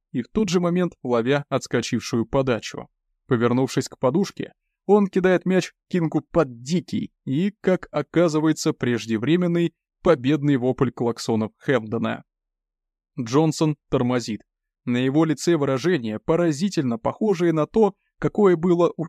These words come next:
Кейси, когда он дал сильному низкому мячу Джонсона пролететь в дыру. Выражение крайней неловкости и тревоги. Выражение лица мальчишки, который вдруг захотел оказаться где-нибудь в другом месте.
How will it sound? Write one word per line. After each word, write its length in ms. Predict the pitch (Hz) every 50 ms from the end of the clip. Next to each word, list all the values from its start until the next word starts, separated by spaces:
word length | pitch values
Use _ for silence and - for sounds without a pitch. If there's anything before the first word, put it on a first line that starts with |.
| _ _
Кейси, 640 | - - 196 156 113 - - - - - - - _ _
когда 320 | - 131 123 123 120 113 110 -
он 240 | - 185 180 143 117
дал 160 | 123 113 113
сильному 580 | - - - 196 180 160 156 151 151 147 143 - -
низкому 420 | 160 160 156 - - - 139 135
мячу 320 | 123 123 117 - - 131 117
Джонсона 540 | 127 190 196 165 - - 113 107 104 - _ _
пролететь 460 | - - 127 120 117 113 - 139 127
в 80 | 123 120
дыру. 360 | 123 143 151 135 113 98 - _ _ _ _ _ _ _ _ _ _ _ _ -
Выражение 640 | 123 113 120 117 120 113 127 156 165 160 156 156 151
крайней 580 | - - - 147 - 156 170 170 156 147 151 151
неловкости 680 | 147 147 151 165 180 170 - - 156 147 - - 156
и 260 | 156 - - - 123
тревоги. 640 | 110 - 123 123 135 156 170 147 120 - - - - _ _ _ _ _ _ _
Выражение 600 | - 117 127 135 147 147 - 208 202 185 175 170
лица 340 | 165 165 170 - - 180 170
мальчишки, 580 | 165 156 147 131 - - 214 202 - - 135
который 380 | 120 - 123 117 - 147 147 139
вдруг 420 | 123 123 147 190 208 160 - - _ _ _ _ _
захотел 540 | - 127 135 139 - 160 - 220 220 196 - -
оказаться 640 | - - - 170 165 147 160 175 170 - - 175 160
где-нибудь 500 | 131 120 113 120 135 151 151 147 147 139
в 40 | 131
другом 400 | 131 - 202 117 120 123 120 120
месте. 600 | 127 143 143 127 107 - - - - - - -